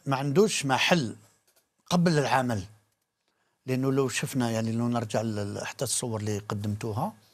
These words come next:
واللي كل الناس شافتها، أنه من المستحيل، آه، في الوقت الحالي أنك تحصل لا سوبريوريتي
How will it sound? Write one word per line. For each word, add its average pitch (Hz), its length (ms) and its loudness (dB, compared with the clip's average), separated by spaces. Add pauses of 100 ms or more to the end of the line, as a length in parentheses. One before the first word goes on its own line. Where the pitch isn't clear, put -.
(520)
واللي 113 220 -6
كل 120 200 -4
الناس 113 180 -2
شافتها، 123 500 -6 (680)
أنه 151 440 0
من 147 200 2
المستحيل، 147 840 0 (340)
آه، 110 160 -6
في - 120 -10
الوقت 117 340 -2
الحالي 139 500 0 (580)
أنك 147 240 0
تحصل - 520 -2 (540)
لا 120 60 -8
سوبريوريتي 127 800 0